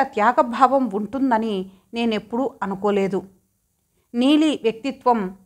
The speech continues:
ఎంత గొప్పది. అందుకే అప్రయత్నంగా చేతులెత్తి దండం పెట్టాను. "వద్దు బాబుగారు, మీ ఉప్-, ఉప్పు తింటున్న దాన్ని,"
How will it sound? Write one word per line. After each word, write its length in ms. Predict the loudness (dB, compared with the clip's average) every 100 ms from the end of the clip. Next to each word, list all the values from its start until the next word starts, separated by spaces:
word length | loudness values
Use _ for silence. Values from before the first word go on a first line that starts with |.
| -4
ఎంత 300 | -2 0 -2
గొప్పది. 600 | 0 0 0 0 -2 -8 _ -6
అందుకే 520 | -2 -2 0 0 0 -4 -4
అప్రయత్నంగా 840 | 0 4 4 4 0 -2 4 4 2 -6 0
చేతులెత్తి 540 | 0 2 2 2 -2
దండం 380 | -2 -2 -2 -2
పెట్టాను. 560 | -4 -8 -4 -2 -2 -6 _ _ -4
"వద్దు 220 | -2 2
బాబుగారు, 640 | 4 4 4 2 2 0 -6 -4
మీ 160 | 2 2
ఉప్-, 280 | 0 -6 -14 _ -12
ఉప్పు 220 | -8 -4
తింటున్న 500 | 0 0 0 0 2
దాన్ని," 440 | 4 4 2 -4